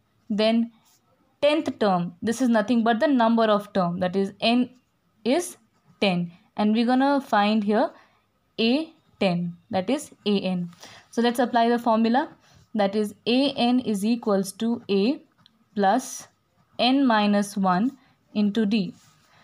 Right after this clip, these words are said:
So A N is nothing but here A ten is equals to A two plus N minus one, that is ten minus one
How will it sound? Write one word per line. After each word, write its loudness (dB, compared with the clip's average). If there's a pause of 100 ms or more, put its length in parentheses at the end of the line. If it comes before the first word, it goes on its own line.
(140)
So -2 (100)
A 0
N 2
is 0
nothing 0
but 0
here 0 (340)
A 0 (260)
ten -2 (360)
is 0
equals -2
to -4
A 0 (800)
two 0 (420)
plus -2
N 2
minus 0
one, 0 (280)
that 0
is -2 (720)
ten 2
minus 0
one 0